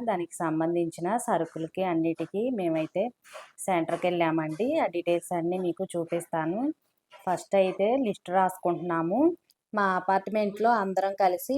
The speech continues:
వినాయక చవితి చేసుకుందాం అనేసి పూజా సామాగ్రి, అలాగే సండే భోజనాలు ఉంటాయండి అపార్ట్మెంట్లో వరకే. అంటే అట్లా అంతవరకే అపార్ట్మెంట్ మొత్తం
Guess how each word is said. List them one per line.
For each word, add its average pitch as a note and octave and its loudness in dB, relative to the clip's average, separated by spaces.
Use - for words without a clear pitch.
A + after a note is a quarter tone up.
వినాయక F#3 -2
చవితి F#3+ -4
చేసుకుందాం F3+ -2
అనేసి F3 -4
పూజా G3+ 4
సామాగ్రి, G3 -2
అలాగే F#3+ -2
సండే F3+ 0
భోజనాలు F#3 0
ఉంటాయండి F3 -2
అపార్ట్మెంట్లో F3+ -4
వరకే. E3+ -2
అంటే F#3 2
అట్లా F#3 0
అంతవరకే F#3 0
అపార్ట్మెంట్ F3+ -4
మొత్తం F3 -4